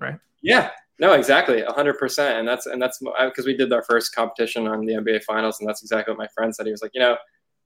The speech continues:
Speaker 2: I didn't really care if the Bucks or the Suns won, but then I put those bets in on the competition. All of a sudden, I was glued to the game." <laughs> And
Speaker 1: Yeah.
Speaker 2: that's,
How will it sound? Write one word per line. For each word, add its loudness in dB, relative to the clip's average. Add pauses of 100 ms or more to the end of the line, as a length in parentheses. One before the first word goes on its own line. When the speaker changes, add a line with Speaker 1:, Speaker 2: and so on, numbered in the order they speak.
Speaker 2:
I 6
didn't 4
really 2
care 0
if -2
the -12
Bucks 0
or -2
the -2
Suns -4
won, 0
but -8
then -2
I -2
put -6
those -2
bets -2
in -2 (280)
on -4
the -6
competition. -4
All 0
of 2
a -4
sudden, -2
I 0
was -4
glued 2
to -2
the -2
game." 2
<laughs> -12
And -4
Speaker 1:
Yeah. 4
Speaker 2:
that's, 4